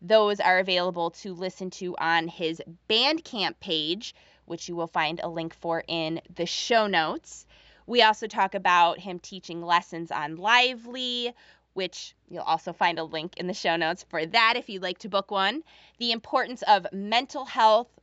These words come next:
vulnerability, and courage. That, I think, is one of my favorite parts of this conversation. Um, those subjects are one of, another one of the things that I really like to talk a lot about. Um,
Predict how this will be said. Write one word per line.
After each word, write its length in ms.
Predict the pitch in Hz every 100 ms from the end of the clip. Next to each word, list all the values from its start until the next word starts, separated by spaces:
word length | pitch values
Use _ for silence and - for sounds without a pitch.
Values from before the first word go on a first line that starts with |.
| -
vulnerability, 1160 | 190 185 214 240 240 233 208 202 190 196 185 -
and 380 | 180 165 165 165 _
courage. 800 | - - 214 185 180 185 240 - _ _ _ _ _ -
That, 240 | 214 208
I 120 | 208
think, 240 | 220 214 220
is 160 | 202
one 140 | 202 185
of 120 | 185
my 220 | 190 175
favorite 500 | 185 - 214 220 214
parts 320 | - 202 190
of 80 | 240
this 160 | 185 180
conversation. 1040 | 202 180 185 180 160 170 180 175 170 170 - - -
Um, 420 | 156 151 139 170 165
those 180 | 180 -
subjects 440 | 180 165 156 -
are 100 | 180
one 180 | 165 160
of, 160 | 160 _ _ _ -
another 440 | 208 220 226 214
one 160 | 202 190
of 80 | 185
the 80 | 185
things 300 | 180 175 180
that 80 |
I 60 | 170
really 280 | 175 160 160
like 220 | 156 160
to 80 | 185
talk 280 | 165 156 165
a 40 |
lot 180 | 160 160
about. 300 | 160 151 139
Um, 320 | 147 135 123